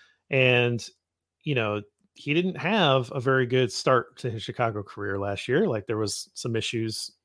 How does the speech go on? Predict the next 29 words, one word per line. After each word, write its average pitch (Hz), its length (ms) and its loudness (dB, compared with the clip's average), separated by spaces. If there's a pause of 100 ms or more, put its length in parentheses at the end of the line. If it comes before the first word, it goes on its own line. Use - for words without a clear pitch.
last 117 440 -2
year 113 160 2
on 107 100 0
the, 104 160 -4
on 110 160 -4
the 92 60 -8
field. 156 540 2 (460)
Um, 104 400 -2
you 170 120 -2
know, 127 80 2
he, 127 220 -4
he - 120 -12
had 95 100 -6
an 101 100 -6
injury, 151 640 6
right? 135 260 4
There 135 120 2
was 127 140 0
just - 260 -4 (180)
stuff - 420 -2 (120)
that - 120 -2
happened. - 340 -10 (600)
And 135 460 4 (460)
you 151 180 4
and 196 80 6
I 170 120 6
both 135 300 2
were 185 80 -2
like 131 240 2